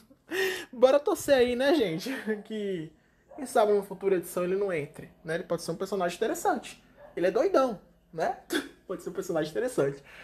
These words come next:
E você, gostaria do Mato eu? Gostaria de ver eu na fa-, no, no, eu ia falar fazendo, no B B B? <laughs> Se você for da produção, me convida, cara, que eu topo. Me convida, me convida que você não vai se arrepender. Eu me conheço, você entra no reality show,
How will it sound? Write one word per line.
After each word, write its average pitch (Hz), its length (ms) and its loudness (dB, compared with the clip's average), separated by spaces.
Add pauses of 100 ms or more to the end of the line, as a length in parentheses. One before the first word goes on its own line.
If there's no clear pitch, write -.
(120)
E 277 100 4
você, 247 340 6
gostaria 214 320 4
do 220 120 4
Mato 214 400 0
eu? 220 180 6
Gostaria 214 400 2
de 214 80 -4
ver 220 340 8
eu 285 200 6
na 185 120 -2
fa-, 190 180 -12
no, 202 300 0
no, 180 220 -6
eu 185 60 -2
ia 180 80 -2
falar 175 200 4
fazendo, 165 280 0 (240)
no 196 80 -4
B 214 160 8
B 214 120 6
B? 214 360 8 (500)
<laughs> 415 640 6
Se - 80 -12
você 220 320 2
for 262 140 8
da 254 100 6
produção, 226 560 2
me 262 180 -4
convida, 220 680 0
cara, 170 280 0
que 170 140 4
eu 320 80 2
topo. 202 640 2
Me 196 120 -4
convida, 185 840 2
me 170 180 -10
convida 214 540 -2
que 226 100 -10
você - 140 2
não 220 80 4
vai 208 160 4
se 214 100 -4
arrepender. 202 500 2
Eu 202 60 8
me 226 140 0
conheço, 196 580 4
você 202 120 2
entra 208 200 -2
no 220 80 -2
reality 202 320 4
show, 196 440 6